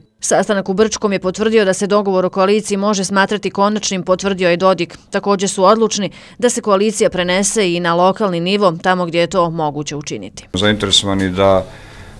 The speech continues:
Speaker 2: e, djelujemo zajedno u lokalnim zajednicama, da dođe do definisanja novih političkih odnosa u svakoj lokalnoj zajednici gdje je to moguće, ali naravno na bazi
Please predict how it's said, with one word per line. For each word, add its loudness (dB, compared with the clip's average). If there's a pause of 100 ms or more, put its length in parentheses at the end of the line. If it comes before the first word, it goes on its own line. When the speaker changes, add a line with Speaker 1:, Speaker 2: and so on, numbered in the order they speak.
(120)
Speaker 2:
e, -8 (320)
djelujemo 4
zajedno 4
u -2
lokalnim 2
zajednicama, 2
da 4 (180)
dođe 0
do 0 (500)
definisanja 2
novih 2
političkih -6
odnosa 0
u -2
svakoj 0
lokalnoj 0
zajednici 0
gdje -2
je -2
to 0
moguće, 0
ali -2
naravno 0
na -2
bazi 0